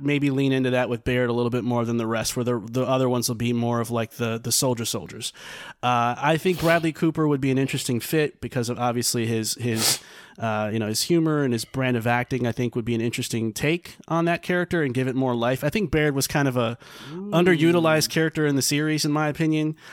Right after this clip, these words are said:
Speaker 1: I think someone like
Speaker 2: Yeah.
Speaker 1: him would bring out more life into that character. Here's my wild card pick, though, for, uh, for Cole. This person has never acted, in, in, to my knowledge, in any movies or anything at all.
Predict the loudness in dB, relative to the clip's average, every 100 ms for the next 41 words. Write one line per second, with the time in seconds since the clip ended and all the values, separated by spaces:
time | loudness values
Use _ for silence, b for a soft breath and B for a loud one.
0 | B 0 2 4 4 2 4 4 4 4
1 | 2 2 2 2 2 2 2 2 2 0
2 | -2 -6 -6 -10 -12 -12 -16 -18 _ _
3 | _ _ _ _ -8 0 2 6 6 6
4 | 6 4 2 -2 -2 -4 -4 -8 -12 -16
5 | -20 b b b b 0 4 4 4 4
6 | 4 2 -2 -2 0 -2 -6 -18 _ _
7 | _ b b b b b b b b b
8 | b 0 2 2 0 0 2 2 2 2
9 | 2 2 2 2 2 2 2 0 -8 -10
10 | _ -6 -2 -2 -2 0 2 4 4 4
11 | 2 0 0 -2 0 2 2 0 -2 0
12 | 2 4 2 2 2 0 0 0 0 -2
13 | -4 -10